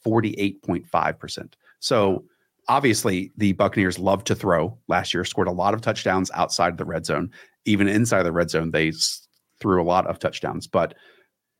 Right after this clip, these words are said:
the guy who was being leaned on in those high value touch areas was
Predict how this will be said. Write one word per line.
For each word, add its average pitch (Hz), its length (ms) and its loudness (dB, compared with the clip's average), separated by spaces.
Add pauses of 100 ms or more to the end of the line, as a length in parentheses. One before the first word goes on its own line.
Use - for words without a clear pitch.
the 104 140 0
guy 113 480 0
who 113 160 -2
was 101 160 -2
being 101 260 -2
leaned 110 240 0
on 82 460 -4
in 101 160 0
those 92 400 -2
high 98 260 0
value 87 320 0
touch - 520 -4 (300)
areas 85 760 0
was 90 480 -2